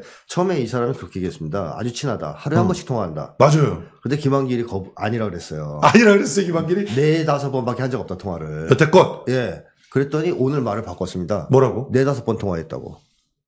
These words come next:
Speaker 1: <laughs> 기사를 보니까.
Speaker 2: 왜 이래? 왜
Speaker 1: 어,
Speaker 2: 이럴까요?
Speaker 1: 어, 이렇게 나왔어요.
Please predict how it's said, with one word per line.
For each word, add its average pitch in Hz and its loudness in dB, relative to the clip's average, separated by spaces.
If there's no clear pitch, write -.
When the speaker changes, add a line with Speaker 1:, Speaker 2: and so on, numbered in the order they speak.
Speaker 1:
<laughs> - 0
기사를 117 -2
보니까. 85 -6
Speaker 2:
왜 175 10
이래? 226 4
왜 160 10
Speaker 1:
어, - 10
Speaker 2:
이럴까요? 208 2
Speaker 1:
어, 123 2
이렇게 127 0
나왔어요. 98 -4